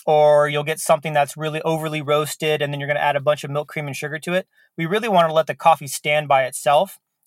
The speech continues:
And then we have our sweeteners and stuff like that we can add to that's all sugar-free. Uh, so that if people do want a creamier and sweeter coffee, we can definitely make that happen.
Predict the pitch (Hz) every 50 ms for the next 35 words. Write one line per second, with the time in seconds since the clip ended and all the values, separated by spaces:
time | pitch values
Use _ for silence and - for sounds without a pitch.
0 | - - 233 226 240 247 240 233 214 190 185 175 160 156 156 151 - - - 170
1 | 156 151 151 151 143 147 151 147 - 160 147 156 147 135 156 147 147 143 147 139
2 | 151 143 139 143 139 139 - 156 143 139 143 139 135 - 143 135 135 - - 156
3 | 147 139 147 131 - - 147 143 143 160 180 175 _ _ - - - - _ -
4 | 147 147 147 143 135 - 143 147 147 143 135 - 165 139 139 135 127 117 156 165
5 | 165 156 156 151 147 147 143 139 135 139 _ _ - - - 156 156 156 156 151
6 | 147 151 151 139 131 - - - - 165 151 143 143 - - 143 139 147 - 196
7 | 185 156 147 131 - 139 135 127 127 147 143 - - 156 147 143 135 139 139 139
8 | - 143 127 127 127 139 - - 185 202 214